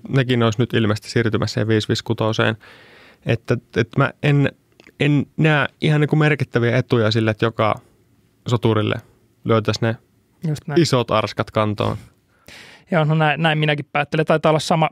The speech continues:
Speaker 2: sama vekotin myös ainakin osittain käytössä myös tuolla niinku meistä suoraan etelään Virossa myös.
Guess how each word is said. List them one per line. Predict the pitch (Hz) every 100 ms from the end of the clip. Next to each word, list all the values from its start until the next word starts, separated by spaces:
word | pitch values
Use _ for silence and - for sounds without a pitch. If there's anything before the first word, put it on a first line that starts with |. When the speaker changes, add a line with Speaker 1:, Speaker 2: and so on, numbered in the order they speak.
| -
Speaker 2:
sama | 160 151
vekotin | 147 156 156
myös | 151 151
ainakin | 156 151 156
osittain | 160 151 156 139
käytössä | 143 143 147 151
myös | 143 143
tuolla | - 143 143
niinku | 143 143
meistä | 143 139 -
suoraan | 151 147 151
etelään | 147 - 156 147
Virossa | 151 143 - 151
myös. | 135 147 -